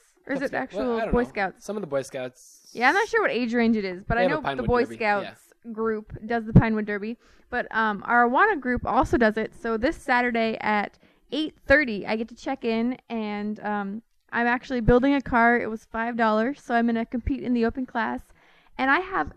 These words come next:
Speaker 1: a awesome car design. I'm not quite done with it yet. I still have, um, I've got, like, the rough cuts done. I have to go back and sand and kinda rasp it and, like, really, like, form it so it's in the cool shape and then paint it. But it's gonna be really awesome, and it's totally gonna kick Luke's butt,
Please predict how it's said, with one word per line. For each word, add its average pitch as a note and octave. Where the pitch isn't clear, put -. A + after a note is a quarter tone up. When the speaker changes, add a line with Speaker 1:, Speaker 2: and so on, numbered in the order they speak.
Speaker 1:
a A#3+
awesome C#4
car A#3+
design. C4+
I'm C4
not E4
quite F4
done B3+
with B3+
it G3+
yet. G#3+
I D4
still C#4
have, C4+
um, A#3
I've A#3+
got, E4+
like, -
the A#3
rough A3+
cuts -
done. G#3+
I -
have C4+
to C#4+
go C#4
back A#3
and A#3
sand A3+
and A3
kinda A3+
rasp G#3
it G#3+
and, G3+
like, F#3+
really, A#3
like, F#3+
form A3+
it -
so A3+
it's G#3+
in G#3
the G#3
cool A3
shape G#3+
and G#3
then G3+
paint C4
it. F3+
But A#3
it's A3+
gonna D4
be C4
really A3
awesome, G#3
and G#3+
it's G3+
totally E4+
gonna D4
kick -
Luke's A#3+
butt, F#3+